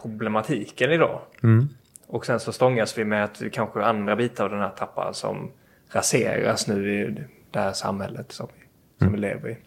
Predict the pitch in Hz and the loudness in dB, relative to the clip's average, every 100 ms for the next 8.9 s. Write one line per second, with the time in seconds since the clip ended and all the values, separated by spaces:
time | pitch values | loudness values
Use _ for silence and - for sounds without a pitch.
0 | _ 98 101 _ _ _ _ _ _ _ | _ -6 -6 _ _ _ _ _ _ _
1 | _ _ _ - 117 110 123 123 - 117 | _ _ _ 0 2 4 2 2 0 -2
2 | 101 98 - 113 110 117 107 98 - - | -2 -4 -2 -2 -2 -2 0 0 -4 -8
3 | 101 104 - 104 - 107 101 - - 135 | -8 -8 -8 -8 -2 -2 -2 -12 -4 -2
4 | 104 98 - 165 127 120 - - 127 - | -2 -4 -2 2 2 0 -10 -4 -2 -2
5 | - - - 131 - _ _ - 120 - | -6 -10 -4 -4 -4 _ _ 2 2 2
6 | - - _ _ _ _ _ - 127 110 | -20 -20 _ _ _ _ _ 2 4 4
7 | 98 117 107 101 98 95 92 117 117 117 | 2 2 2 2 2 2 4 2 2 0
8 | - 92 87 - 95 110 92 80 82 | 0 -2 -2 -2 2 4 2 0 -8